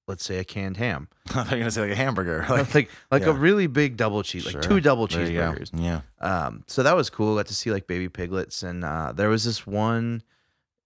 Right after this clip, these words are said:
Speaker 1: uh, sheep that was, I think that you call it a ram when it's, like, a guy sheep, right?
Speaker 2: Yeah, I think if it's, like, an, an, a, a non-fixed.
Speaker 1: Yeah.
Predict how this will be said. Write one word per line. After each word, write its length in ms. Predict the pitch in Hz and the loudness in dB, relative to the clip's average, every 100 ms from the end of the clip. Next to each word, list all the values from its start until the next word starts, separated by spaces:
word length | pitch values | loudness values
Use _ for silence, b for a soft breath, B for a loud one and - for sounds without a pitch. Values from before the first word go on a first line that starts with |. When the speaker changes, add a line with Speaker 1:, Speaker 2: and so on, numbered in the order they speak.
| _ - | _ -12
Speaker 1:
uh, 200 | 90 78 | -10 -8
sheep 420 | - 127 117 - _ _ _ _ _ _ - | -6 -2 -4 -6 _ _ _ _ _ _ -8
that 200 | 95 67 | -6 -4
was, 460 | 85 85 85 - - _ - | -2 -2 -4 -6 -8 _ -8
I 60 | |
think 160 | 110 147 | -4 0
that 180 | 127 107 | 0 0
you 80 | |
call 260 | 101 104 92 | -2 0 0
it 60 | 85 | 0
a 60 | |
ram 440 | 78 78 82 90 95 _ _ | -2 -4 -4 -6 -10 _ _
when 140 | 90 | -8
it's, 180 | 87 - | -8 -6
like, 160 | 82 82 | -8 -8
a 60 | |
guy 320 | 80 - 78 90 | -10 -6 -6 -6
sheep, 360 | - 104 110 _ - | -6 -8 -10 _ -10
right? 220 | 78 98 | -4 0
Speaker 2:
Yeah, 300 | 175 170 156 | 0 0 -2
I 40 | 117 | -4
think 200 | - 185 | -4 -2
if 100 | 151 | 0
it's, 160 | 143 - | 0 2
like, 100 | 107 | 2
an, 220 | 101 85 - | 2 -2 -4
an, 220 | 98 90 - | -4 -4 -6
a, 320 | 95 87 82 | -4 -2 -2
a 100 | 90 | -4
non-fixed. 1400 | 92 90 92 92 87 82 _ _ _ - 78 - - - - - _ _ - | -2 0 0 0 -2 -6 _ _ _ -10 -8 -6 -8 -8 -14 -20 _ _ -10
Speaker 1:
Yeah. 460 | 147 147 107 85 | -4 -2 -4 -6